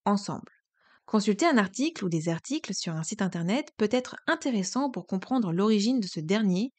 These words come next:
et pour apprendre comment y remédier. Il existe une multitude de sites sur cela avec des données transmises de docteurs en médecine ou psychologues, et cetera.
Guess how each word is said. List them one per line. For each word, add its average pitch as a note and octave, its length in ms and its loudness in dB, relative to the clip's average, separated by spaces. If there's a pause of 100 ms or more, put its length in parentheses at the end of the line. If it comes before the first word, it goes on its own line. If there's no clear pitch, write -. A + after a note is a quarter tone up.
et G#3 100 4
pour A3+ 180 0
apprendre C4 520 0
comment A#3+ 420 6
y G#3+ 120 2
remédier. F3+ 440 0 (260)
Il A3 140 6
existe D#4 300 4
une G3+ 160 6
multitude D4 480 0
de F#3+ 80 2
sites C#4+ 340 -2
sur - 220 -6
cela G3 420 2
avec F#3 320 4
des D#3+ 140 0
données A3 340 4
transmises C#4 540 -2
de F#3 100 2
docteurs A3 440 2
en F3 40 -2
médecine A3+ 480 -2 (100)
ou D4+ 220 2
psychologues, A3+ 720 2
et G3+ 100 -2
cetera. E3+ 380 -4